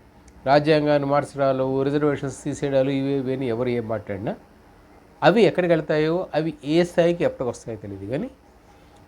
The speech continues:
ఖచ్చితంగా one of the few targets they have aim is merging occupied Kashmir with India.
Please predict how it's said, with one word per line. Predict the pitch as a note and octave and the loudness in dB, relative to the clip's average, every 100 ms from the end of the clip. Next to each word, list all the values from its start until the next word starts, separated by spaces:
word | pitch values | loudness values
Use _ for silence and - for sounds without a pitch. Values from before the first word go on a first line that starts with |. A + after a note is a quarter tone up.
| - | -2
ఖచ్చితంగా | D3+ D3 - A3+ G#3+ F#3+ F3+ G3+ C4 - _ _ _ - - B2 C3 B2+ | 0 0 0 2 4 4 4 2 0 -8 _ _ _ -20 -16 -8 -6 -2
one | C3 D#3 | 2 2
of | F#3+ | 2
the | F3+ | -2
few | - G3+ A3+ | -2 0 4
targets | F3+ C3+ B2 A#2 - - - - _ _ _ _ _ _ _ _ - - _ _ - - | 4 4 0 -8 -10 -14 -16 -20 _ _ _ _ _ _ _ _ -20 -20 _ _ -20 0
they | C#3 E3 | 4 6
have | E3 | 4
aim | - D3 D#3 - D3 F#3+ | 2 0 0 -2 -2 -2
is | - - - - _ _ _ _ _ _ _ _ _ A#2 C3 | -4 -18 -20 -20 _ _ _ _ _ _ _ _ _ 2 4
merging | D3 C3+ G3+ A#3+ - _ _ _ _ _ _ _ _ _ _ _ _ _ _ _ _ - _ - _ _ - B2+ D#3 | 4 4 2 2 -10 _ _ _ _ _ _ _ _ _ _ _ _ _ _ _ _ -20 _ -20 _ _ -2 4 4
occupied | - _ - E3 E3 D3+ - | 2 _ -8 0 0 0 0
Kashmir | C3+ - B2+ G#2 _ _ _ _ _ _ _ _ F3+ | -2 -2 -8 -8 _ _ _ _ _ _ _ _ -8
with | G3 | -4
India. | C3+ G#2 G2+ | -4 -4 -8